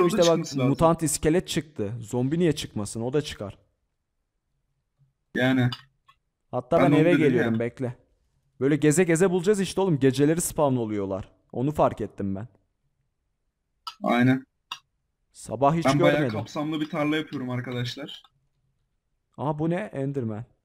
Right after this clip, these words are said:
Speaker 2: Ha, normal Enderman değil mi bu? Aynen.
Speaker 1: <laughs>
Speaker 2: Mutant
Speaker 1: Normal
Speaker 2: falan.
Speaker 1: Enderman.
Speaker 2: <laughs> Mutant Enderman'in tipi çok komik çünkü ondan istiyorum ya.
Speaker 1: O güzeldi ya, görmüştüm ama çok şey değilim yani, çok net hatırlamıyorum.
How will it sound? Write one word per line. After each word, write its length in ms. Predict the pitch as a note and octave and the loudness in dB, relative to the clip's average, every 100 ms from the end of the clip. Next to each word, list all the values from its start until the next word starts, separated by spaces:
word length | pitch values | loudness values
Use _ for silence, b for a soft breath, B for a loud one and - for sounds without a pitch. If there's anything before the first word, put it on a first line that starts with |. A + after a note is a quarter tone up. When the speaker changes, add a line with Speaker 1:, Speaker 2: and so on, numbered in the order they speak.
| _ _ - | _ _ -8
Speaker 2:
Ha, 120 | A#2 | -2
normal 400 | C3 C#3+ D#3+ D#3+ | 0 0 2 2
Enderman 440 | B2+ A2 A2 A#2 | 0 -2 -4 -2
değil 100 | E3 | -2
mi 100 | C#3+ | -2
bu? 160 | G#2+ G#2+ | -4 -6
Aynen. 280 | G#2+ B2 A2+ A2+ _ _ _ _ | -6 -6 -6 -10 _ _ _ _
Speaker 1:
<laughs> 420 | _ _ _ - | _ _ _ 0
Speaker 2:
Mutant 200 | F3+ D#3 | 0 2
Speaker 1:
Normal 380 | B2+ D3 D#3 D#3 | 0 0 2 4
Speaker 2:
falan. 200 | C#3 D3+ | 4 2
Speaker 1:
Enderman. 260 | D3+ E3 - - | 0 -4 -10 -20
Speaker 2:
<laughs> 220 | _ _ | _ _
Mutant 380 | C#3+ D3+ F#3 F#3+ | -2 4 6 8
Enderman'in 400 | G3 F3+ F#3+ G3 | 8 8 6 6
tipi 220 | F3+ E3+ | 4 -4
çok 220 | E3 G3+ G3+ | 2 4 4
komik 240 | D#3 C#3+ | 2 2
çünkü 180 | C3+ C3 | -2 0
ondan 340 | C3+ C#3+ D#3 | 0 2 2
istiyorum 480 | C3+ - D#3 C#3+ A2+ | 0 -2 -2 0 -2
ya. 360 | G#2 A2+ C#3 _ _ _ _ _ _ _ _ _ _ _ _ _ _ _ _ _ _ _ _ - | -4 -8 -12 _ _ _ _ _ _ _ _ _ _ _ _ _ _ _ _ _ _ _ _ -10
Speaker 1:
O 40 | C3 | -8
güzeldi 480 | C3+ C#3 D#3 C#3 A#2 | -4 0 0 0 -2
ya, 240 | A2+ B2+ C3 | -4 -6 -4
görmüştüm 480 | B2+ B2+ C#3+ - A#2 - | -2 -2 -4 -8 -12 -10
ama 340 | C3 - D#3+ - | -8 -4 -4 -4
çok 140 | - C3+ - - | -6 -6 -8 -12
şey 260 | - C#3 C3 | -4 -2 -2
değilim 280 | C#3 C3+ A#2+ | -2 -2 -2
yani, 260 | A2+ A2+ B2 | -4 -8 -8
çok 160 | C3+ | -4
net 180 | C3+ C#3 | -2 -2
hatırlamıyorum. 580 | C#3+ C#3 C#3 C#3+ B2 | -4 -4 -2 -2 -2